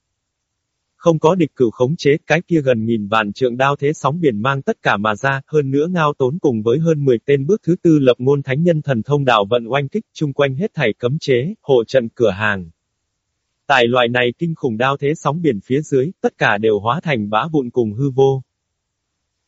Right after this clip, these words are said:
Mắt thấy địch cửu cái kia mấy trăm vạn trượng đao thế sóng biển bị áp chế xuống dưới, Ngao Tốn trong nội tâm nhẹ nhàng thở ra, địch cửu là mạnh mẽ, còn không có mạnh mẽ đến lại để cho hắn kiêng kỵ tình trạng.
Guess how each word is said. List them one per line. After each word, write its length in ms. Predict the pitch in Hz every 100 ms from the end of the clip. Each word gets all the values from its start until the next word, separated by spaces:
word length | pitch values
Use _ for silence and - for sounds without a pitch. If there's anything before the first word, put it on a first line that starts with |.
| -
Mắt 160 | 143 -
thấy 240 | 147 151
địch 180 | 185 147
cửu 180 | 135 113
cái 160 | 131 160
kia 180 | 165 147
mấy 160 | 135 151
trăm 200 | - 165
vạn 260 | 127 113 101
trượng 240 | 127 117
đao 200 | 135 143
thế 160 | 143 156
sóng 280 | - 139
biển 240 | 180 123 98
bị 100 | 110
áp 200 | 110 196
chế 180 | - 147
xuống 280 | - 131 156
dưới, 320 | 139 123 175 -
Ngao 240 | - 151 170
Tốn 280 | 151 135 190
trong 220 | 185 156
nội 180 | 131 113
tâm 180 | 160 151
nhẹ 120 | 147 117
nhàng 260 | 120 113
thở 200 | 107 120
ra, 280 | 101 143 143 143
địch 160 | 131 -
cửu 200 | 120 98
là 160 | 104
mạnh 260 | 107 113 107
mẽ, 300 | 113 107 196 -
còn 220 | 131 107
không 240 | - 143
có 120 | 135 147
mạnh 300 | 160 107 104
mẽ 220 | 113 165
đến 180 | 135 165
lại 260 | 160 113
để 220 | 113 107 92
cho 140 | 139
hắn 220 | 120 127
kiêng 200 | 180 165
kỵ 160 | 139 127
tình 160 | 120 98
trạng. 320 | - 98 87